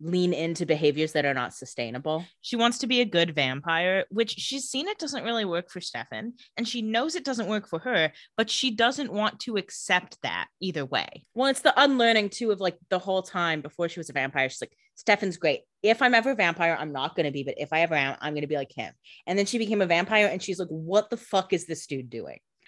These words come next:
Speaker 1: This makes no fucking sense." <laughs>
Speaker 2: She's like, "I see what Damon was saying now."
Speaker 1: It's like, "Actually, it's pretty obvious Damon was right, like, immediately. And I can't accept that because then it means that what was my relationship with Stefan built on?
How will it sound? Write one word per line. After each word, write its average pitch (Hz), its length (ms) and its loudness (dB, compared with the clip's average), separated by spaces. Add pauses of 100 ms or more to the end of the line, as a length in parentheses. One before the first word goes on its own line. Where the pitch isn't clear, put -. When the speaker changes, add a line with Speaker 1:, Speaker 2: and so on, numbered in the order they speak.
(100)
Speaker 1:
This 302 280 4
makes 311 320 6 (180)
no 196 480 6
fucking 147 460 0
sense." - 560 -6 (180)
<laughs> - 0 - (300)
Speaker 2:
She's 320 100 4
like, - 100 -2
"I 277 120 8
see 320 180 0
what 294 180 2
Damon 220 320 4
was 180 140 -2
saying 160 360 0
now." - 120 -18
Speaker 1:
It's - 400 -10
like, 240 220 4
"Actually, 254 500 2
it's - 120 -4
pretty 262 440 4
obvious 202 540 6
Damon 190 320 2
was 165 180 -6
right, 160 320 2
like, 160 160 -2
immediately. 170 840 0 (280)
And 196 100 6
I 185 220 6 (160)
can't 226 480 4
accept - 420 2
that 151 300 2 (680)
because 202 240 2
then 185 180 8
it 190 120 2
means 180 280 2
that 175 200 4
what 175 300 6
was 175 120 2
my 165 120 0
relationship 147 340 -6
with 135 80 -20
Stefan 143 260 0
built 143 200 -2
on? 143 180 -2